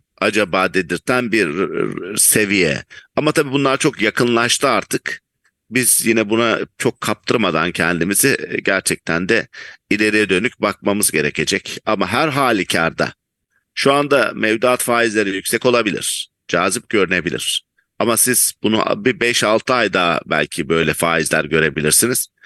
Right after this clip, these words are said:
Hazirandan sonra ne yapacaksınız? Faizler düşerse, e, e, uzun vadeli bağlayabilecek misin gibi gibi. Şu anda popüler görünen fa-, şey tarafı eğer, ve hızlı olur.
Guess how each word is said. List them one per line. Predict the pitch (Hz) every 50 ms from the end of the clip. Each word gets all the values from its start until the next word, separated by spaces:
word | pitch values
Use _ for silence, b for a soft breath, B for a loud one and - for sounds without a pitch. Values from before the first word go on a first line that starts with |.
| B B B B
Hazirandan | B - 104 101 95 113 107 107 113 117 123 123 131 143 143
sonra | - - 120 110 104 107 120 143 139 - _ _ _ _ _ _ _ _ _ _ -
ne | 120
yapacaksınız? | 127 117 - - - 73 69 - - - - - 160 151 - - - _ _ _ _ _ _ _ -
Faizler | - - 110 110 107 104 90 104 101 98 87
düşerse, | 82 - - - 82 87 85 - - 113 139 - _ _ _ _ _ _ _ _ _ _ _ _ _ _ _ _ _ _ _ _ _ _ -
e, | 131 - - - 104
e, | 90
uzun | - 127 117 - 127 117 110
vadeli | 107 110 104 95 101 95 104 92 82
bağlayabilecek | 92 90 87 80 82 82 80 67 80 78 73 85 87 - -
misin | - - - - 120
gibi | 131 113 127 123 98 120 98
gibi. | 98 85 80
Şu | - - 131
anda | 139 143 147 143
popüler | - - 127 - - 139 139 151 151 147
görünen | 127 123 107 92 82 82 80 80 78
fa-, | - - 95 98 95 - -
şey | - - 101 101
tarafı | - - 73 80 - - - 151 - - b b b b b b _ _ _ -
eğer, | - 135 151 151 139 101 85 - - 110
ve | 117 139 135
hızlı | - 131 123 110 117 160 185
olur. | 170 131 104 87 82